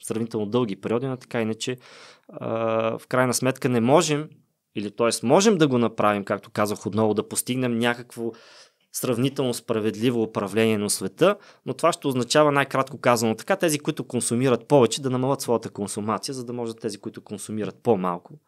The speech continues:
да могат да консумират повече. Просто защото ресурсите на Земята са определено количество. Нали, всъщност ние ги преразпределяме тези ресурси.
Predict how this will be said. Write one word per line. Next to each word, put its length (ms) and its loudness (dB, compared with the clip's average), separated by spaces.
да 80 -8
могат 240 -4
да 80 -10
консумират 520 -6
повече. 280 0
Просто 300 2
защото 400 -2
ресурсите 440 -2
на 80 0
Земята 420 -2
са 120 0
определено 540 -4
количество. 640 -8
Нали, 220 -2
всъщност 380 -4
ние 120 2
ги 160 -4
преразпределяме 800 2
тези 320 -4
ресурси. 460 -6